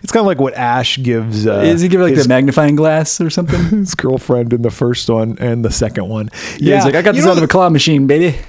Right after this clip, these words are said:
Speaker 1: That's, that, I think that was it.
Speaker 2: <laughs> That's what it
Speaker 1: I
Speaker 2: looks
Speaker 1: think
Speaker 2: like.
Speaker 1: that, I think that's pretty much how they got it, because Raim-, like, the fir-, the first movie, like, um, the first Evil Dead movie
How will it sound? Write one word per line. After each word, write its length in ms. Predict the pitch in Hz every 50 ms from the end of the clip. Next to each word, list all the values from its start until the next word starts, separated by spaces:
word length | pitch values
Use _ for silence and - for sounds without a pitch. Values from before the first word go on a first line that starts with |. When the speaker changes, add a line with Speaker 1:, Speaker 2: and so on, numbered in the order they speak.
| - - _ - - - - - - -
Speaker 1:
That's, 200 | 190 226 233 -
that, 380 | 196 147 175 220 226 247 220 196
I 140 | - 208
think 180 | - - 339 330
that 120 | 415 202
was 140 | 147 139 120
it. 320 | 160 220 - - - - _
Speaker 2:
<laughs> 20 | -
That's 800 | 156 - - - 143 120 - - 160 135 - - - _ - -
what 120 | 180 156
it 20 | 143
Speaker 1:
I 20 | 139
Speaker 2:
looks 120 | - 123 -
Speaker 1:
think 120 | - 131
Speaker 2:
like. 80 | 139 143 170
Speaker 1:
that, 340 | 196 196 185 - - - _ - -
I 120 | - 180
think 240 | - - 254 247 -
that's 240 | 214 196 180 - -
pretty 400 | - - - 165 190 190 185 180
much 320 | 160 151 147 147 139 -
how 320 | 135 120 131 135 135 135 135
they 240 | 131 131 120 117 113
got 280 | 113 123 113 127 139 131
it, 100 | 117 127
because 420 | 131 113 123 123 123 120 113 - - - - - -
Raim-, 360 | - - 139 151 160 170 160 156 156
like, 200 | 156 165 156 -
the 100 | - 160
fir-, 240 | - - 185 - 143
the 120 | 170 170 165
first 280 | - - 240 180 -
movie, 340 | 127 113 104 98 117 135 135
like, 260 | 117 123 117 - -
um, 460 | 113 107 101 101 101 101 101 110 120 - _ -
the 100 | - 165
first 300 | - - 131 120 - -
Evil 160 | 123 113 110
Dead 200 | 104 104 110 110 113
movie 360 | 117 107 101 98 98 98